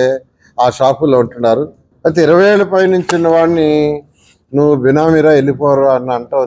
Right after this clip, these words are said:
న్యాయం కాదు. పదిహేను ఏళ్ళు, ముప్పై ఏళ్ళ నుంచి అది న్యాయం కాదు. అది వాళ్ళు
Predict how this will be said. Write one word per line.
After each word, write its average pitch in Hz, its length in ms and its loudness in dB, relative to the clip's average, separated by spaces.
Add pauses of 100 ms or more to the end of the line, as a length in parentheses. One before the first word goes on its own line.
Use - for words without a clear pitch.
న్యాయం 120 320 -4
కాదు. 110 200 0 (400)
పదిహేను 131 400 2
ఏళ్ళు, 131 180 2 (100)
ముప్పై 117 260 -2
ఏళ్ళ 127 140 2
నుంచి 117 200 -4
అది 104 120 -2 (100)
న్యాయం 123 300 0
కాదు. 120 240 0
అది 82 100 -20 (360)
వాళ్ళు 113 160 2